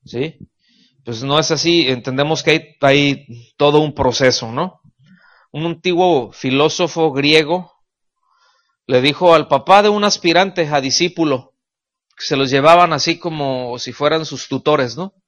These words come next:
Entonces le dijo, "Este muchacho no puede ser mi discípulo". Dice, "No lo puedo enseñar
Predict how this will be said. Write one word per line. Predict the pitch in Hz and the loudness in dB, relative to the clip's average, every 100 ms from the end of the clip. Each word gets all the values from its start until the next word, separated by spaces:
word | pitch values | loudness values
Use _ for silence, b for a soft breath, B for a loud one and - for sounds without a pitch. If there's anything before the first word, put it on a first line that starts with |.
| _ _ _ _ _ _ - | _ _ _ _ _ _ -8
Entonces | - 208 196 - - _ | -2 0 0 -2 -6 _
le | 139 147 | 0 0
dijo, | 165 185 - | 2 0 -2
"Este | 190 - | -4 -2
muchacho | 208 185 202 202 208 214 214 _ _ _ - | -2 2 2 2 2 0 -4 _ _ _ -8
no | 143 180 | -4 -2
puede | - 196 190 | 2 4 4
ser | - 170 | 4 2
mi | 165 | 2
discípulo". | 156 135 147 127 123 117 _ _ _ _ _ _ _ _ _ _ _ _ _ _ _ _ _ _ _ _ | -2 -2 -6 -8 -10 -12 _ _ _ _ _ _ _ _ _ _ _ _ _ _ _ _ _ _ _ _
Dice, | - 165 165 _ _ _ - | -6 -4 -4 _ _ _ -10
"No | 151 208 | 0 4
lo | 247 220 | 4 4
puedo | 208 233 233 | 6 6 8
enseñar | 220 - 170 170 190 165 - - | 4 2 2 2 2 2 -6 -18